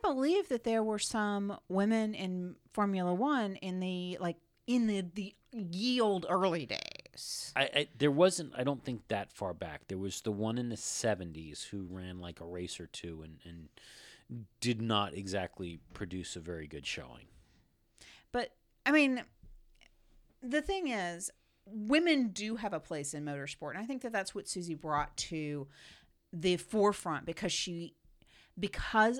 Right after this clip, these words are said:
Speaker 1: of her relationship with Toto, I think she got a lot more airtime than Carmen Jorda's gonna get.
Speaker 2: I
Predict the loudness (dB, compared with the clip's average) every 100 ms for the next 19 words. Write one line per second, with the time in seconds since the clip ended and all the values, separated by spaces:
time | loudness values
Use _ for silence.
0 | 0 -2 0 0 2 2 0 -2 -4 -2
1 | -2 -4 -2 0 2 2 0 -2 -4 -2
2 | 2 4 4 2 0 -4 -4 -2 -2 0
3 | 0 2 2 2 0 -4 -6 -4 -2 -2
4 | -4 -2 -2 0 0 0 2 2 0 -6
5 | -20 _ _ _ _ _ _ _ _ _
6 | _ _ _ _ _ _ _ -20 -20 -20
7 | -20 _ 2 4 4